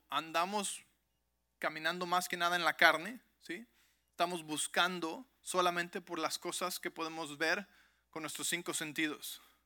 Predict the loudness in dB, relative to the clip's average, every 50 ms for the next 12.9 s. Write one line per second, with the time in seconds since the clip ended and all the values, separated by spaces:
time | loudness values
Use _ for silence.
0 | _ _ _ _ _ _ _ _ _ _ _ _ _ _ _ _ _ _ _ _
1 | _ _ _ _ _ _ -4 -4 -2 0 0 4 6 6 6 6 4 2 0 0
2 | 0 0 0 0 4 4 4 4 6 4 2 2 0 -2 -6 -4 0 0 0 2
3 | 2 0 0 0 0 0 0 0 0 0 -2 -2 -2 0 2 2 2 2 0 -4
4 | -4 -4 -8 -14 _ _ _ _ _ _ _ _ -12 -6 -2 0 4 6 6 6
5 | 6 4 6 8 8 8 8 6 6 6 8 8 10 10 8 8 8 8 8 8
6 | 6 2 -2 -4 -6 -8 -10 -12 -10 -10 -10 -10 -8 -4 -4 -4 -2 4 4 4
7 | 6 6 4 4 4 6 6 6 6 6 4 2 0 -2 -2 -4 -4 -2 -4 -4
8 | -6 -12 -20 -20 -20 -20 _ _ _ _ _ _ _ -10 -2 4 6 6 6 6
9 | 4 4 4 6 8 8 10 10 12 12 12 10 10 8 6 6 4 4 4 2
10 | 0 -4 -8 -10 -14 -20 -20 _ _ _ _ _ _ _ _ _ -20 -10 -4 -2
11 | 0 2 4 4 4 4 4 2 4 6 8 10 10 10 8 6 4 2 4 8
12 | 12 12 12 12 10 8 8 8 10 10 10 10 8 8 6 4 2 0